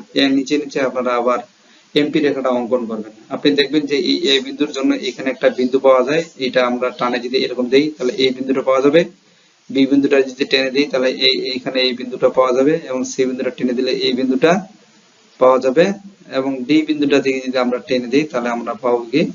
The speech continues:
এই বিন্দুটা। তাহলে এই বিন্দুগুলো আমরা ইচ্ছা করলে একটা নামকরণ দিতে পারি। এখানে যদি এবিসিডি দিছি, আমরা ইচ্ছা করলে এখানে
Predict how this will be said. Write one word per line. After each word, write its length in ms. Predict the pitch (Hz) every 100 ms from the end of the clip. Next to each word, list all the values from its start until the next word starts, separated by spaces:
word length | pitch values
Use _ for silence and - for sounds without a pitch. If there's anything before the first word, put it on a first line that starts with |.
| - _ -
এই 140 | 143 131
বিন্দুটা। 380 | 113 110 110 - _ - - _ -
তাহলে 180 | 135 -
এই 220 | 147 156
বিন্দুগুলো 360 | 160 160 156
আমরা 280 | 156 143 143
ইচ্ছা 240 | 139 139 139
করলে 120 | 135
একটা 140 | 135
নামকরণ 480 | 135 127 123 131 131
দিতে 180 | 120 120
পারি। 220 | 120 135
এখানে 280 | 143 135 131
যদি 240 | 135 131
এবিসিডি 500 | 127 123 131 - 139
দিছি, 360 | 127 127 143 151
আমরা 240 | 143 123 127
ইচ্ছা 240 | 117 127
করলে 180 | 120 127
এখানে 280 | 117 123